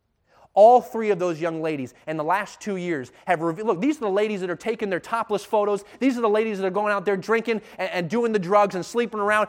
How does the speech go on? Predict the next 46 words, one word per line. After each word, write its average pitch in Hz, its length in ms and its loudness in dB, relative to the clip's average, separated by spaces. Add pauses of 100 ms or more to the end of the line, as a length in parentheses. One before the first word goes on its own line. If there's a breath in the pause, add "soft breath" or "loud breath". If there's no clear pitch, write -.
(120)
and 208 100 0
saying, 220 340 0
"This 320 300 4
is 302 160 4
American 277 720 6
life." 214 500 4 (160 loud breath)
And 196 160 -2
those 233 180 8
are 233 60 -2
the 208 80 0
same 269 340 0
three 254 240 -2
ladies 220 300 0 (140 loud breath)
that 220 80 0
in 220 40 -2
the 214 60 2
last 226 320 2
two 247 120 -2
years 220 240 0 (120)
have 220 140 4
all 277 240 8
come 233 180 -2
out 226 120 4
with 196 100 -2
saying, 190 260 -2 (160 loud breath)
"I'm 160 160 -6
suicidal. 151 680 -6 (160 soft breath)
I 180 60 -4
want 170 220 -4
to - 40 -20
take 175 160 -10
my 156 120 -6
life. 147 260 -4 (100)
I 160 80 -8
can't 180 280 -8
do 175 160 -4
this 170 160 -8
any 151 100 -8
longer." 143 340 -8 (140 soft breath)
'Cause 175 140 -8
you - 20 -4
know 190 60 -4
what 196 80 -4
they 180 80 -4
found 185 320 -2
out? 196 180 4